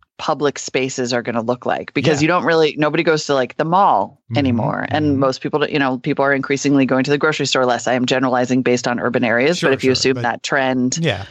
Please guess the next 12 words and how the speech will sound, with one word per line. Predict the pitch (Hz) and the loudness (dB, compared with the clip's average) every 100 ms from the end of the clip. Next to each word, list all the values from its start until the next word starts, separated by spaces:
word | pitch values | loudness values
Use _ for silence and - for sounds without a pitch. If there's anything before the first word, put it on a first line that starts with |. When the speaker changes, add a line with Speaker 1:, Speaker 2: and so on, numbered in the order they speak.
| - _ | -18 _
Speaker 1:
you | - | -4
know, | 151 113 - - | 0 0 -2 -2
expands | 156 - 151 131 123 | -4 -2 0 0 0
outward | 147 110 143 139 | 0 0 0 0
and | 135 127 | -2 -4
self-driving | 123 - 113 120 | -6 -4 -6 -6
cars | 131 143 143 135 135 | -4 0 2 2 0
happen | - 131 123 120 | -4 -4 -4 -2
and | 117 | 0
all | 113 | 0
of | 127 | 0
that, | 175 151 - | 0 -2 -4